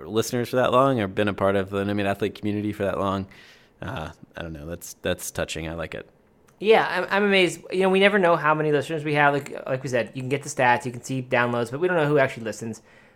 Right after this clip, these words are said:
Speaker 2: Um, I would have been surprised if we had one person say, "I've listened to all three hundred."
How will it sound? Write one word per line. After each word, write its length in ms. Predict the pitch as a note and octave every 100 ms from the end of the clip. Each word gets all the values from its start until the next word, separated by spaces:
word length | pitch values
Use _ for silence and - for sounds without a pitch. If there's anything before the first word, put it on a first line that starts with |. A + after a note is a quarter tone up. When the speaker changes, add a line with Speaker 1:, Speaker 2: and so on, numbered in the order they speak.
| _ -
Speaker 2:
Um, 400 | A#2 G#2+ G2+ F#2+ _ _ _ _ _ _ _ _ _
I 180 | - G3
would 120 | A3
have 80 | G3
been 200 | D3+ D#3
surprised 380 | C#3 C#3 C3+ B2
if 120 | A#2+
we 80 | C3
had 180 | B2+ B2
one 200 | B2 A#2
person 340 | A#2+ A2 G#2+
say, 400 | G2+ G#2+ G2 F#2 _ _ _ _ _
"I've 120 | A2+ A#2+
listened 200 | A2 A#2
to 40 |
all 80 | G#2
three 160 | G2+ F#2+
hundred." 220 | D2